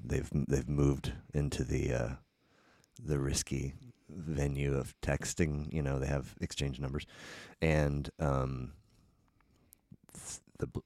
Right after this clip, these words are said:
whoever the blue, I think the blue person is the dude. Um, "You have kids?" And, "Yeah."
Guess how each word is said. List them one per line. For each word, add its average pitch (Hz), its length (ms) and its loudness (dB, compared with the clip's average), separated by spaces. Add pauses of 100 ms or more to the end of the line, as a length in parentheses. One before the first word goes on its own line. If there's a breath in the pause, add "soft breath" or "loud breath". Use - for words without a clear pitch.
(120)
whoever 80 340 2
the 71 100 -2
blue, 78 280 4
I 80 60 8
think 92 160 8
the 80 60 2
blue 78 280 6
person 67 380 -2
is 64 220 -4
the 67 120 -4
dude. 69 480 2 (840 loud breath)
Um, 67 580 0 (440)
"You - 100 0
have 71 80 0
kids?" 98 420 4
And, 64 120 -2
"Yeah." 71 420 2